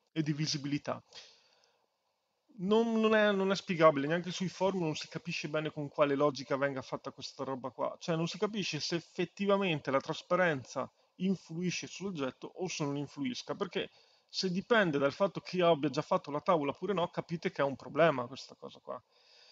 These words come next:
E dovete tenerlo, tenerne conto. Praticamente cosa vi voglio dire? Se usate la trasparenza e la visibilità,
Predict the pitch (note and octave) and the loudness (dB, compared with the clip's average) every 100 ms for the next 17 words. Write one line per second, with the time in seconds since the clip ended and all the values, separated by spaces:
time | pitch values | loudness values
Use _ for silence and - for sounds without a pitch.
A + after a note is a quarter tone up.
0 | _ _ - F#3+ A3+ A3 - G#3+ G3 G3+ | _ _ -8 -2 0 0 -2 -2 0 -2
1 | G3 _ _ F3 G3+ F#3 F3 F#3 - C#3 | -4 _ _ -8 -4 -2 -2 -4 -4 -4
2 | C3 - C3+ _ _ _ - F3 F3 F3 | -6 -10 -16 _ _ _ 2 4 4 4
3 | E3+ F#3 F#3+ F3 D#3 D#3 D3 C#3+ C#3 B2+ | 4 4 0 -2 2 4 6 4 2 -2
4 | C3 B2 A2+ _ _ - F#3+ G3 F3+ F3+ | -2 -4 -8 _ _ 0 6 6 8 8
5 | - B2+ B2 C#3 - - D3+ D#3+ C#3+ - | 8 0 -4 -4 -4 2 4 6 2 -2
6 | B2+ C3 C3 D3 F3+ G#3+ C#3+ C3 | -2 -2 -2 -6 -4 0 2 2